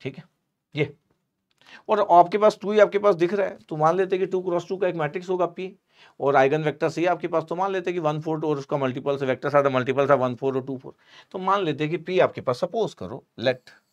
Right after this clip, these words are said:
P equal to two cross two का मैट्रिक्स एक, यस सर, और उससे बनने वाला जो आइगन वेक्टर्स है,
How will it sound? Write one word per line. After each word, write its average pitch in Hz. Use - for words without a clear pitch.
P 170
equal 104
to 170
two 180
cross 175
two 175
का 165
मैट्रिक्स 151
एक, 160
यस 127
सर, -
और 202
उससे 202
बनने 156
वाला 196
जो 190
आइगन 135
वेक्टर्स 113
है, -